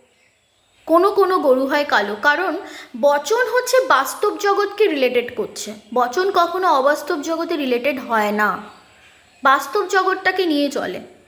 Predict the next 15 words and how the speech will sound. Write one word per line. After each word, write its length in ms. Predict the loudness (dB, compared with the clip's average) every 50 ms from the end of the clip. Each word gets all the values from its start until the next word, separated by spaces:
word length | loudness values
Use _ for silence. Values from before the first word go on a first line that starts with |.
| _ _ _ _ _ _ _ -20 _ _ _ _ _ -4
সকল 480 | 0 2 2 2 2 2 2 2 2
গরু 260 | 2 4 4 4 4
কি 140 | 4 4 2
কালো? 440 | 2 2 2 2 2 2 0 -2 -4 -8 -14 -16 -20 -20 _ _ _ _ _ _ _ _ _ _ _ _ _ _ -10
না, 200 | -8 -8 -8 -8 -10 -16 -20 -20 -20 -20 -20 -20 -20 _ _ -6
সকল 400 | -2 0 0 0 2 0 0 0
গরু 200 | 0 0 0 0
তো 120 | -2 0
কালো 280 | 0 2 2 2 2 0
নয়, 220 | 0 -2 -4 -6 -8 -10 -16 -20 _ _ _ _ _ _ _ _ _ _ _ _ _ _
কোনো 260 | 0 0 2 2 2 4
কোনো 260 | 4 4 4 2 2
গরু 280 | 2 2 2 2 0
কিন্তু 280 | -2 -2 -4 -2 -4 -4
কালো, 320 | -2 -2 -4 -4 -6 -14